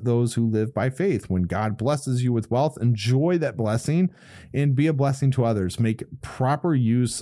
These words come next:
of the time God gives in life. Know that denying yourself simple pleasures does not gain God's favor. Simple and godly pleasures are only the beginning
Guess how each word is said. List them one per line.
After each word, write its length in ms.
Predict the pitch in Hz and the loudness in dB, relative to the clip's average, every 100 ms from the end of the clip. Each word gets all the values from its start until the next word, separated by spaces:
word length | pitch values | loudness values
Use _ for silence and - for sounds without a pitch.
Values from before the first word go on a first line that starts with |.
| - | -6
of 220 | 107 107 | -2 0
the 100 | 107 | -2
time 400 | 95 117 123 123 | -2 0 2 2
God 320 | 107 87 92 | 0 -2 -2
gives 300 | 120 151 147 | 0 0 0
in 240 | 123 110 110 | 0 0 2
life. 300 | 127 143 139 - - - - - | 2 0 -4 -12 -20 -20 -6 0
Know 260 | 151 175 | 2 2
that 180 | 175 160 | 2 2
denying 640 | 135 139 123 123 127 127 | 4 4 4 2 2 2
yourself 720 | 117 107 - 104 104 104 - - | 0 -2 -2 -2 -2 -4 -8 -14
simple 420 | - 127 127 120 | -4 -2 0 0
pleasures 640 | 123 - 151 143 143 135 139 | -2 -4 -4 -2 0 0 -2
does 320 | 127 123 120 | -2 0 4
not 380 | 117 110 - 107 | 2 2 -2 -2
gain 280 | 104 107 104 | 0 0 0
God's 360 | 82 85 90 | -2 -4 -4
favor. 440 | - 151 98 67 - | -2 -2 -2 -8 -12
Simple 460 | - 147 147 139 143 | -6 -2 0 0 2
and 80 | 127 | 0
godly 380 | 110 110 110 107 | 0 0 0 -2
pleasures 560 | - 120 117 117 110 - | -2 -2 0 0 -2 -4
are 240 | 104 101 _ | -4 -6 _
only 640 | 135 151 151 143 127 120 - _ - - - - | -2 0 2 4 2 0 -2 _ -20 -20 -14 -4
the 140 | 107 | 0
beginning 840 | 107 107 120 175 151 101 90 87 | 0 0 2 2 2 0 -2 -4